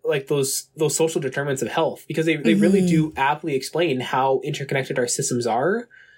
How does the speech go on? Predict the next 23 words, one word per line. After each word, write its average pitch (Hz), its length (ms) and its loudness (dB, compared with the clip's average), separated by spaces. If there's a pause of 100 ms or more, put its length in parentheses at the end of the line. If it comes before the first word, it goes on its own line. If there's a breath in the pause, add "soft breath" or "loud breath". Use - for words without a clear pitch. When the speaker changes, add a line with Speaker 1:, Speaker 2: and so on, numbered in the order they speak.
(220 loud breath)
Speaker 1:
So, 135 800 2
I - 40 -4
mean, 135 140 0
you 180 120 4
could 185 100 -6
probably 151 140 2
explain 139 200 -2
this 123 60 -2
better 135 180 0
than 127 100 2
I 156 80 2
could, 123 240 -2
but 127 140 2
I 123 40 4
mean, 127 140 -4
you 131 100 2
look 160 160 2
at 156 120 -2
those, 127 220 0
like, 123 120 0
the 127 180 0
economic 135 380 0
stability, 131 600 0